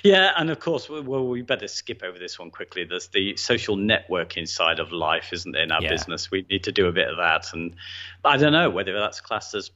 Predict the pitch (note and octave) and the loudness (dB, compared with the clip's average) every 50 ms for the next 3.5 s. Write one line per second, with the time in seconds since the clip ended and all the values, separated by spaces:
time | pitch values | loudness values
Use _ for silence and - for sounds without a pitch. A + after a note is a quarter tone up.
0 | _ _ - B2 A2+ A#2 - C3 A#2 - - - B2+ B2 B2 B2 A#2 G#2+ G2 F2+ | _ _ -2 -2 -2 -2 -4 -8 -8 -8 -8 -4 -2 0 0 0 0 0 -2 -4
1 | - - - - B2 A#2+ A2+ - - - - A2 F#2+ - - - - F2 - F#2+ | -6 -8 -4 0 0 0 2 0 -4 -6 -4 -6 -6 -6 -8 -14 -12 -10 -10 -8
2 | - - - B2 - - - G#2+ G2 F#2 G2+ G2 G2 G#2+ G2+ G#2 G2+ - - F#2+ | -4 0 0 0 2 2 2 2 2 2 4 4 2 2 2 0 -2 0 0 -2
3 | G2 G#2 G#2+ G#2+ G#2+ G2+ - - - | 0 0 0 0 0 -2 -4 -6 -10